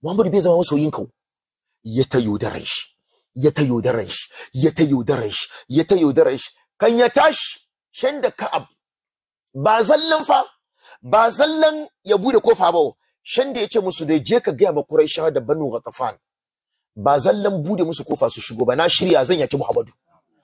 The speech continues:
Alkawarin na tashi kai." Da maganan ga ya fita, sahabbai na nan, shi suka ji labari. Kun san yanda rumo ke tafiya. Sahabbai suka fara jin labari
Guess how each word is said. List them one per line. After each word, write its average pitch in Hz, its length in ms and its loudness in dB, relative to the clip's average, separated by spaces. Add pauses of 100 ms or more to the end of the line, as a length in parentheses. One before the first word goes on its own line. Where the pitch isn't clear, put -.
Alkawarin 170 580 0
na 165 140 0
tashi 143 280 -2
kai." 117 180 -8 (2250)
Da 139 160 2
maganan 277 380 0
ga 240 80 6
ya 247 100 6
fita, 156 340 -6 (580)
sahabbai 269 540 0
na 247 140 0
nan, 226 120 2
shi - 140 -2
suka 247 160 0
ji 233 100 -4
labari. 190 420 2 (1000)
Kun 294 160 0
san 302 260 0
yanda 294 200 2
rumo 202 260 4
ke 151 140 -4
tafiya. - 320 -8 (1120)
Sahabbai 220 460 0 (680)
suka 247 200 -2
fara 226 220 0
jin 180 180 -2
labari 151 460 0